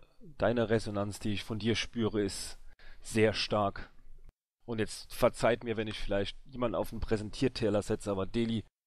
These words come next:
wie sieht's denn bei dir aus? Dich kennt er noch nicht, von dir weiß er noch nichts. Er würde dich wahrscheinlich als einfaches, und das in Anführungszeichen,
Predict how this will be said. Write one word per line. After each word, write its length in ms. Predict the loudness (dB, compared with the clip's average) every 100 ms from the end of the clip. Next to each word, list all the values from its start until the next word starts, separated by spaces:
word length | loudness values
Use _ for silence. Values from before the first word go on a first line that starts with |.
| _ -18 -6
wie 140 | -2
sieht's 260 | 2 2 2
denn 160 | 4
bei 100 | 4 4
dir 220 | 4 4
aus? 420 | 2 -2 -8 -12 -20 _ 2
Dich 240 | 4 4
kennt 280 | 4 2 2
er 80 | -4
noch 240 | -4 -6
nicht, 440 | -4 -4 -6 -10 -14 _ -10
von 280 | -2 -2
dir 220 | 4 4 6
weiß 280 | 4 4
er 80 | 0
noch 180 | -2 -4
nichts. 540 | -6 -6 -8 -16 -18 -16 -4
Er 180 | -4 2
würde 220 | 2 2
dich 240 | 0 0
wahrscheinlich 520 | -2 0 0 0 -2 0
als 240 | -2 -2 -8
einfaches, 720 | -2 -2 -2 -2 0 0 -2 -6
und 240 | -8 -10 -4
das 200 | -4 -2
in 80 | -4
Anführungszeichen, 960 | -4 -4 -8 -8 -2 2 2 0